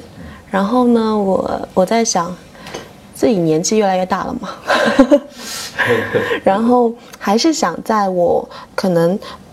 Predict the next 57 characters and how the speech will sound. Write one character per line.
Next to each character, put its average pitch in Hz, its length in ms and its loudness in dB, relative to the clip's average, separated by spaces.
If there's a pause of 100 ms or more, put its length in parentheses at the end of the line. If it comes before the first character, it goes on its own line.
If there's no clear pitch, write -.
(120)
没， 285 400 4
在 269 140 2
没 208 100 4
有 208 140 0
能 160 160 -2
力 170 100 0
做 170 160 0
这 170 100 -4
件 170 160 -2
事 170 120 -6
情 165 120 2
之 165 140 0
前， - 260 -4 (400)
我 165 140 2
想 160 240 -2
去 - 340 -2
一 - 160 -6
个， - 400 -2
做 175 200 2
一 156 40 0
个 - 160 0
比 233 160 -2
较 175 220 0
系 - 220 0
统 - 240 -10
的 - 180 -12
一 - 160 -6
个 - 300 -2 (440)
学 175 220 2
习， - 240 -4 (240)
不 302 140 2
管 165 280 2
今 240 220 2
后 240 80 -2
有 196 80 0
没 165 140 0
有 190 40 2
机 233 200 2
会， 262 200 0 (520)
但 214 160 0
是， 202 340 0 (320)
呃， 175 400 -2
这 254 180 4
个 190 160 2
算 214 240 -4
是 - 180 -2
完 175 220 -2
成 190 240 -2
我 185 160 2
自 196 160 -4
己 - 140 -2
一 - 100 2
部 - 200 0
分 185 240 -2
的 170 80 0
梦 196 240 0
想。 - 260 -6